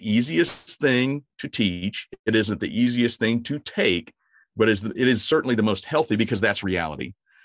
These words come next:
And what usually we do as owners is we, we just talk about the good stuff. So everybody's kinda, like, going, "Well, we know there's bad stuff. I mean, they're human. They live, <laughs> they, they breathe. Life is hard."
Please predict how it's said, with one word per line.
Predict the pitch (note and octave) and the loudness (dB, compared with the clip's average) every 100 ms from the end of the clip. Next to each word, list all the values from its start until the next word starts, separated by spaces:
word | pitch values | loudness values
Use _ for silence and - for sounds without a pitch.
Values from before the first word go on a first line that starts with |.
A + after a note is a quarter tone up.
| _ | _
And | A#2 G#2+ G2 | 0 0 2
what | G#2+ G#2 | 0 2
usually | A#2 D#3+ F3 E3+ | 4 6 6 4
we | E3+ | 4
do | C3+ C3+ | 4 4
as | B2 | 2
owners | G2+ G2+ G2+ G2+ | 0 0 0 0
is | G#2+ F2+ | -2 -2
we, | F#2+ F#2 F#2 G#2 | 0 -2 -4 -2
we | G2+ | -2
just | E2+ F2 A2+ B2+ - | -2 0 2 2 2
talk | C#3+ | 2
about | D3 D#3 | 2 0
the | D3+ | 2
good | A#2 G2 | 2 2
stuff. | - F#2+ E2+ F2+ - _ - | -2 -4 -4 -6 -10 _ -2
So | A#2+ G2+ | 0 2
everybody's | A#2+ F3 D3+ C3 | 2 4 4 2
kinda, | - C#3 | 0 0
like, | B2 G#2+ | 2 0
going, | A2+ G#2 G2 | 0 2 2
"Well, | G#2 A2 G#2+ G2+ _ _ _ _ _ _ - | 2 2 2 -2 _ _ _ _ _ _ -12
we | G#2+ A2+ | -2 2
know | A#2+ D3 | 4 4
there's | G#2 | 2
bad | F#2+ G2+ F#2+ | 2 0 0
stuff. | - - - - _ | -6 -10 -14 -18 _
I | G2 G#2+ | -2 2
mean, | A2 G#2 | 4 4
they're | G2 G#2+ | 4 4
human. | C3 G2+ D2+ F#2+ - | 4 0 -2 -10 0
They | A2 | 2
live, | G#2+ B2 E2 E2 G#2+ - - | 4 4 4 -2 -8 -6 0
<laughs> | |
they, | A3 - F3 - C3 | 0 2 -2 -2 0
they | B2 | 2
breathe. | A#2 B2+ B2+ G2 E2 | 2 2 4 4 2
Life | F#2+ A2 C3+ - | -2 0 -2 -4
is | A#2+ - | -6 -4
hard." | G#2 A#2 G2 | -2 0 0